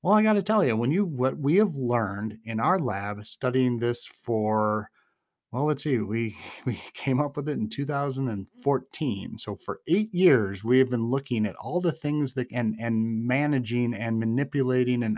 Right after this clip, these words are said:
optimizing our crispr inhibition to eliminate all the things that we see that can go wrong so that we only shut off the dux four gene, right? Um, what have we learned? We have learned that if you just put,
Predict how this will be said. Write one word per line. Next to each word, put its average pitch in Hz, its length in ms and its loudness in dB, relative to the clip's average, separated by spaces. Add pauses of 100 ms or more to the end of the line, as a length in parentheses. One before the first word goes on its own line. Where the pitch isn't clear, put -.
optimizing 107 880 -2
our 139 300 2
crispr 120 420 -6
inhibition 104 640 -4 (680)
to 139 120 0
eliminate 151 400 4
all 202 340 2
the 185 140 2
things 160 440 0
that 131 100 -2
we 131 160 0
see 143 300 0
that 117 180 0
can 113 140 -2
go 113 140 0
wrong 120 560 0 (560)
so - 180 2
that 127 140 2
we 127 240 4
only 165 360 4
shut 127 400 0
off 123 500 -2 (280)
the 120 60 -12
dux 107 260 -8
four 175 260 -2
gene, 101 300 -8 (800)
right? 110 340 -4 (440)
Um, 113 400 0
what 123 160 4
have 139 120 4
we 151 100 4
learned? 131 460 0
We 143 180 0
have 165 160 -2
learned 107 520 -4 (300)
that 113 160 -4
if 107 160 -8
you 190 120 4
just 165 340 0
put, 156 380 -2